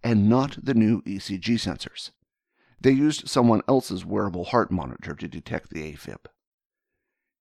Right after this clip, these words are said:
To get F D A clearance, Apple reportedly submitted two studies to the F D A. So far, none of the data has been published or peer-reviewed.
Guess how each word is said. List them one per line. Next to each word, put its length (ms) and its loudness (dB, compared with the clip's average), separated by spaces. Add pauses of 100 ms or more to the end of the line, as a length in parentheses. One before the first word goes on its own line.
(140)
To 100 -2
get 180 -4
F 160 0
D 180 -6
A 40 -4
clearance, 500 -2 (100)
Apple 300 2
reportedly 560 -2
submitted 460 -2
two 160 -2
studies 400 -6
to 100 -14
the 140 -8
F 160 -10
D 160 -6
A. 260 -12 (200)
So 180 2
far, 260 0
none 220 2
of 80 -4
the 80 -6
data 240 -6
has 140 -8
been 180 -6
published 400 -8
or 120 -4
peer-reviewed. 720 -8